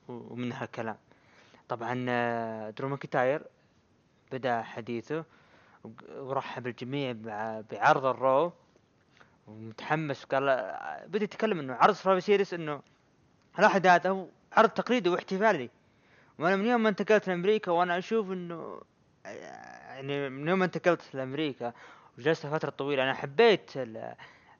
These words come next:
آه، العرض هذا واعتبرته من ع-، من التقاليد اللي أنا أشوفها بالاحتفالات ب-، بمثل هذه العروض.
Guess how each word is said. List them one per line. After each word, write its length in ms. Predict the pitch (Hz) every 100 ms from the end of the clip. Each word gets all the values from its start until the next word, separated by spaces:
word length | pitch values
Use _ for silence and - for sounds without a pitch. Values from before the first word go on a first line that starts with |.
| -
آه، 800 | 110 110 110 - - - - 113
العرض 280 | 110 139
هذا 240 | 139 170 165
واعتبرته 420 | 135 - 185 185
من 240 | 160 156
ع-، 220 | 139 135 143
من 100 | 156
التقاليد 540 | - - 147 170 135
اللي 160 | 127 127
أنا 160 | 120
أشوفها 500 | 120 - 123 120 147 - -
بالاحتفالات 720 | - - 127 127 156 139 - - _ -
ب-، 40 | 110 -
بمثل 540 | 123 120 123 143 143 143
هذه 180 | 127 123
العروض. 340 | 113 151 135